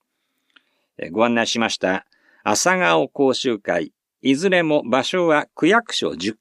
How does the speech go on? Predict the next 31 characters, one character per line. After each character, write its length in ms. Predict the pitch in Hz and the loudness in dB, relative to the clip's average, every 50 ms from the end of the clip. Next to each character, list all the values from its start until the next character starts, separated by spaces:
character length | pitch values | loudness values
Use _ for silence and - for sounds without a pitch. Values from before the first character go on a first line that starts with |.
| _ _ | _ _
階 280 | - 170 170 170 160 - | -2 0 0 0 0 -2
会 300 | _ - 131 135 143 139 | _ -4 -2 -2 0 0
議 140 | 135 127 | -2 -2
室 240 | - - - - - | -4 -6 -12 -14 -16
で 120 | 69 - - | -14 -12 -12
す。 180 | - - _ _ _ _ _ _ _ _ | -12 -12 _ _ _ _ _ _ _ _
対 160 | - 196 208 202 | 0 0 0 0
象 260 | - 202 196 175 156 | 2 0 2 2 2
は 160 | 151 143 131 | 2 2 0
区 200 | - - - 233 | -2 -2 0 0
内 340 | 240 240 226 208 180 147 104 | 2 2 2 0 0 -2 0
在 280 | 104 135 147 156 156 | 2 2 2 2 2
住 260 | 139 135 143 139 127 - | 2 2 0 0 0 -2
か、 300 | - - 131 135 104 - _ _ _ - | -4 -2 -2 -2 -2 -4 _ _ _ -8
在 360 | 98 113 131 147 170 170 151 - _ | -2 0 0 0 0 -2 -6 -12 _
勤、 360 | - 160 147 143 131 123 - - - | 0 0 0 2 -2 -4 -6 -8 -6
在 300 | 107 123 131 156 185 190 | -2 0 0 2 0 0
学 320 | 180 175 151 - - 147 | -2 -2 -4 -2 -2 -2
の 160 | 135 120 104 | -2 -2 -2
方。 300 | - - 90 - 85 73 - _ _ _ _ _ _ _ _ _ _ _ _ | -4 -8 -10 -8 -10 -10 -10 _ _ _ _ _ _ _ _ _ _ _ _
定 200 | - 190 208 208 | 2 2 4 4
員 240 | 202 190 185 175 165 | 2 0 -2 -2 0
は 140 | 165 156 - - - | -2 -2 -2 -4 -4
抽 160 | - 135 127 | -2 -2 -2
選 340 | - - 123 120 120 113 110 | 0 -2 -2 -2 -2 -2 0
で 200 | 127 139 - - | 0 0 0 0
二 220 | - 107 110 117 | -2 0 0 0
十 180 | 117 160 226 226 | 2 2 0 0
人 240 | 170 127 90 67 60 | 0 -2 -6 -10 -14
で 100 | - 80 | -12 -12
す。 200 | - - - | -14 -14 -16